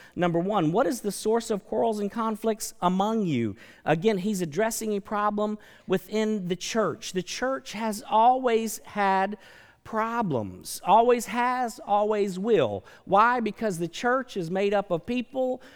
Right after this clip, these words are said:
and people have problems. I am a problem. <laughs> We, we, we,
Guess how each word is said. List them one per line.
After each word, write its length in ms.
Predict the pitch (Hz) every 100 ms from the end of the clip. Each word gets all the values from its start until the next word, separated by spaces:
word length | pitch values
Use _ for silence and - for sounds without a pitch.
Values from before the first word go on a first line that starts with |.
| - -
and 300 | 170 170 170
people 440 | 247 233 247 240
have 540 | 202 214 214 202 196 208
problems. 800 | 247 226 190 143 107 95 90 - - _ _ _ _ _ _ _ _ _ -
I 240 | 170 220
am 220 | 214 185
a 40 | 165
problem. 600 | 185 143 120 90 85 - - - - -
<laughs> 100 | 208 -
We, 180 | 233 208 - -
we, 280 | - 233 247
we, 280 | 226 254 -